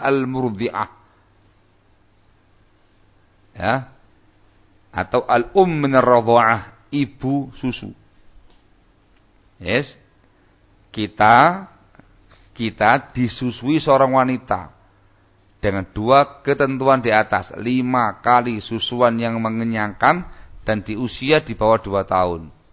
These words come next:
Sudah? Nah, ibu ini adalah ibu susu kita, mahram.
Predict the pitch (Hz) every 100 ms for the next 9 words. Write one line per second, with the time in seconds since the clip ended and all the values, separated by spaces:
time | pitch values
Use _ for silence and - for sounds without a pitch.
0 | _ - 92 131 - - _ - - 87
1 | - _ - 208 - 147 170 214 254 254
2 | 320 - - 127 120 117 117 185 180 151
3 | 113 107 139 131 - 135 120 131 - 113
4 | 87 - - 117 110 110 85